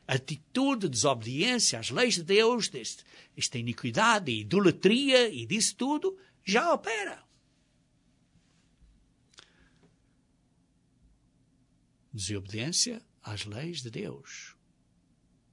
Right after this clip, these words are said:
é pecado. Este mistério de iniquidade já opera. E aguarda somente que seja afastado aquele que agora o detém. Por isso Deus pôs al-,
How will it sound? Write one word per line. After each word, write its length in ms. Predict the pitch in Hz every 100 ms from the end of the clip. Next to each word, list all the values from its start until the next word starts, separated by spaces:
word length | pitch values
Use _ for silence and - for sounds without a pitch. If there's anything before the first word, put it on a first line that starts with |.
| _
é 100 | -
pecado. 420 | - - - 127 _ _ _ _ _ _ _ _ _ _ _
Este 180 | - -
mistério 480 | 101 - 92 104 151
de 80 | 160
iniquidade 640 | 147 - 240 - 110 113 _ _ -
já 240 | 98 98
opera. 400 | 120 190 - 110 _ _ _ _ _ _ _ _ _ _ _ - _ _ _ _ _ _ _ 117 101 - -
E 140 | 135 127
aguarda 480 | 120 135 180 240
somente 460 | 190 208 156 214 208
que 60 | -
seja 380 | - 123 156
afastado 640 | 190 202 - 120 117 143 175
aquele 400 | - 110 127 160 _ _
que 100 | -
agora 280 | 120 120 147
o 40 |
detém. 440 | 170 214 - 175 - _ -
Por 100 | -
isso 160 | -
Deus 220 | 113 139
pôs 400 | - 135 175 190
al-, 200 | 107 110